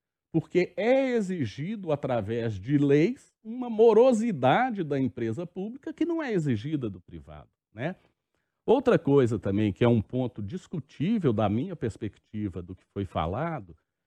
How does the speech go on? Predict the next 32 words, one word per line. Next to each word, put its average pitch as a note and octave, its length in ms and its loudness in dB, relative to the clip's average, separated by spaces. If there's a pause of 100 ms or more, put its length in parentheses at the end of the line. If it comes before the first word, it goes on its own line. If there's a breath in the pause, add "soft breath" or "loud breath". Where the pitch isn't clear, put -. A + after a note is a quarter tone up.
(220)
é D#3 100 4
essa F3 240 4
questão F3 400 -2
dos F3 220 -4
investimentos F3 1400 -4 (120)
privados. C3+ 640 -6 (840)
A A2+ 80 -8
gente F3+ 300 -6
teve F3 420 -4
dois D#3 460 -6
grandes E3+ 560 -6
leilões A2+ 560 -6
de - 60 -20 (100)
saneamento, G2 720 -12
a - 20 -12
gente G2 240 -8
teve A#2+ 260 -4
mais, G2+ 380 -6 (160)
mas G#2+ 200 -8
dois E3+ 360 -2
que - 140 -20
chamaram D3+ 420 2
muita F#3 240 -4
atenção. D#3 560 -6 (480)
Foram A#2 140 6
do A#2 120 4
estado G#2 380 0
de G#2+ 80 -2
Alagoas A#2 800 0
e F3+ 100 -6
o F3+ 40 -4
do, F3 580 -2